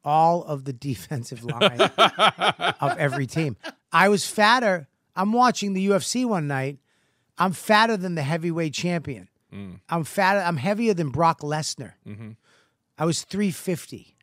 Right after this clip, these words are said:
Speaker 2: Mm-hmm.
Speaker 1: And my feet were failing, my knees. Uh, I was pre-diabetic. I had sleep apnea.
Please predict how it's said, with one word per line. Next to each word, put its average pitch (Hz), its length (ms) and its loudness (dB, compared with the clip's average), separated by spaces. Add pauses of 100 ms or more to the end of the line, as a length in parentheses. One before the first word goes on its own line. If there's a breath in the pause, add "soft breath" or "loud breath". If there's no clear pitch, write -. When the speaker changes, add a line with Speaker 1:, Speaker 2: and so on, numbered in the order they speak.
(100)
Speaker 2:
Mm-hmm. 104 220 -16 (1000)
Speaker 1:
And 156 300 0
my 131 160 -4
feet 208 420 -4 (160)
were 160 100 -8
failing, 170 580 -4 (240)
my 135 200 -6 (100)
knees. 165 760 -2 (680)
Uh, 123 240 -2
I 131 80 -4
was 123 140 -4
pre-diabetic. 160 1120 -2
I 139 80 -6
had 131 120 -6
sleep 175 360 -2
apnea. 151 640 -2